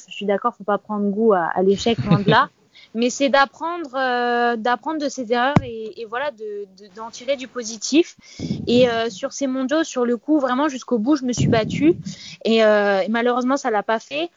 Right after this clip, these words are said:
Speaker 1: Mais voilà, je me suis pas démoralisée et j'ai essayé de trouver, euh, les choses positives que j'avais réalisées. J'ai battu mon record sur le deux cents mètres.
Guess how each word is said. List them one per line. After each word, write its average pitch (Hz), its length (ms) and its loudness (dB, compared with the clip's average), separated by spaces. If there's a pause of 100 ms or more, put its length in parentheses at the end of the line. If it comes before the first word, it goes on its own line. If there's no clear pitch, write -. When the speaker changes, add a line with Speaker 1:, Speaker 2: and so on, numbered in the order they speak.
(420)
Speaker 1:
Mais 240 80 2
voilà, 269 260 4
je 254 100 -6
me 247 100 -4
suis - 140 0
pas 277 140 2
démoralisée 269 880 0
et 254 60 0
j'ai 220 100 -2
essayé 240 300 0
de 240 100 0
trouver, 247 560 4
euh, 220 140 2
les 220 160 0
choses 269 240 0
positives - 580 -2
que 233 100 4
j'avais 208 280 4
réalisées. 233 520 2
J'ai 233 120 2
battu 208 320 0
mon 214 100 -6
record 226 320 0
sur 233 140 -8
le 220 80 -6
deux 226 100 -2
cents 247 180 -4
mètres. 285 260 0